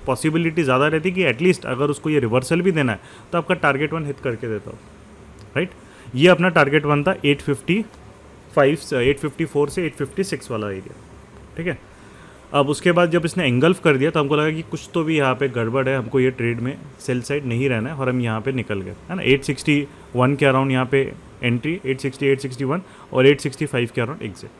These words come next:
max to max four to five rupees का एसएल अपन लेके निकल गए। अब next है, इसको observe करना है कि अगर ये ट्रैप है, सही में ये seller के लिए trap है, तो ये opposite side breakout देगा। But opposite side breakout देने में इसने क्या किया कि जब इस time पे breakout आया, तब वापस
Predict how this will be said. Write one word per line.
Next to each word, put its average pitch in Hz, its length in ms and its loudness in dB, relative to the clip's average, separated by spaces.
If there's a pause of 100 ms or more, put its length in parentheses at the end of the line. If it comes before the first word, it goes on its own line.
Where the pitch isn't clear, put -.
max 135 180 -8
to 151 120 -6
max 143 240 -6 (120)
four 123 140 -4
to 135 140 -4
five 120 160 -4
rupees 117 240 -10
का 123 160 -8
एसएल 113 280 -4
अपन 117 180 -6
लेके 113 220 -6
निकल 107 260 -6
गए। 95 80 -12 (320)
अब 127 140 -2
next 156 300 0
है, 180 120 2
इसको 175 220 0
observe 131 320 0
करना 107 300 -4
है 107 60 -8
कि 139 140 -6
अगर 139 220 0
ये 151 140 -2
ट्रैप 147 480 0
है, 107 140 -2
सही 127 340 -2
में 151 140 0
ये 151 80 0
seller 131 360 0
के 143 140 -4
लिए 139 120 0
trap 117 340 -2
है, 92 100 -10 (540)
तो 143 80 6
ये 139 100 4
opposite 147 560 2
side 135 240 0
breakout 107 340 -2
देगा। 98 380 -10
But 120 120 0 (140)
opposite 160 460 4
side 160 280 0
breakout 135 380 2
देने 127 260 0
में 131 120 0
इसने 127 260 -6
क्या 117 180 -4
किया 123 180 -4
कि 135 140 -4
जब 135 220 -2 (200)
इस - 300 -4
time 151 240 4
पे 151 120 0
breakout 120 480 0
आया, 104 220 -2 (540)
तब 123 180 0
वापस 123 340 2